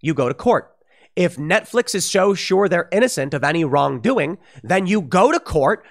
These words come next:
you present the evidence before a jury, and you're acquitted. Netflix is a multi-billion dollar corporation.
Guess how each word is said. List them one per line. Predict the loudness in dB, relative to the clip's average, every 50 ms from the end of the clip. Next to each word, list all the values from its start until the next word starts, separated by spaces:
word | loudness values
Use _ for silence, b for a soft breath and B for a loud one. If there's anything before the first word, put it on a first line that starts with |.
| b
you | -4 -2 -2
present | -2 -2 -2 -2 0 2 0 0 0 -2
the | -2 -2 0
evidence | 0 0 0 -2 -2 -2
before | -4 -6 0 2 4 4 4
a | 2
jury, | 0 0 0 0 0 0 -4 -6 b b b b
and | 0 0 2 2
you're | 2 2
acquitted. | 2 0 0 -2 -2 -2 -2 -4 -8 -10 _ _ _ _ 0
Netflix | 0 0 0 0 -2 -2 -2
is | 0
a | -2 0
multi-billion | 2 2 2 2 2 0 -2 0 0 2 2 2 2 4
dollar | 2 2 2 0
corporation. | -2 -2 -2 0 2 2 2 2 0 -6 -10